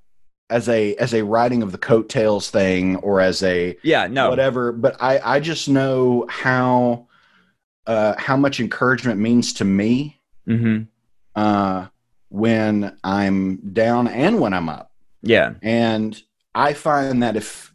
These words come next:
Speaker 1: if I, uh, it helps me deal with that ki-, those kind of feelings better if I,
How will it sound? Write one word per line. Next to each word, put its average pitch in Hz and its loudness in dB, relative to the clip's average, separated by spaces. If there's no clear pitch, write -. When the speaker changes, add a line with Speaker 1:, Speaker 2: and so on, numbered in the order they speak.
Speaker 1:
if 113 -4
I, 143 0
uh, 110 2
it 127 0
helps 170 0
me 156 4
deal 131 0
with 120 -2
that 113 -2
ki-, 120 0
those 117 0
kind 113 0
of 101 -8
feelings 107 0
better 101 0
if 90 -8
I, 90 0